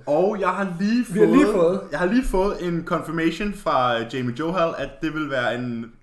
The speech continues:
Speaker 1: kæmpe fornøjelse. Han skriver, "That would be a pleasure of mine." Så, øhm, det er on.
Speaker 2: Det er on.
Speaker 1: Nu har vi to gæster i pipelinen.
Speaker 2: Nej,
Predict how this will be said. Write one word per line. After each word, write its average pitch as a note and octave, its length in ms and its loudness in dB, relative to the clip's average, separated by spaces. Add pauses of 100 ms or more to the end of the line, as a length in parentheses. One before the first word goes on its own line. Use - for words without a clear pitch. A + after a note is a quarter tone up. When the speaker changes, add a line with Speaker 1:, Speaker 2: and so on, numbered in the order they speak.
(120)
Speaker 1:
kæmpe F3+ 220 -4
fornøjelse. B2 460 -4 (440)
Han C#3 80 -14
skriver, C#3 240 -6
"That D3+ 180 -2
would D#3 160 -8
be C#3 320 -6
a A2+ 40 0 (160)
pleasure E3 320 -4
of C#3+ 100 -6
mine." A#2 360 -4 (360)
Så, - 160 -8 (220)
øhm, B2 360 -4 (300)
det G#3 100 -4
er F#3+ 60 -2 (220)
on. F#3 60 0 (500)
Speaker 2:
Det D#3 80 0
er C#3 60 0
on. B2+ 220 -4 (160)
Speaker 1:
Nu E3 80 -6
har F#3 80 0
vi E3+ 80 -2
to G3 220 -2
gæster F3 260 -2
i D#3+ 160 -2
pipelinen. D3 840 -4
Speaker 2:
Nej, C3+ 220 2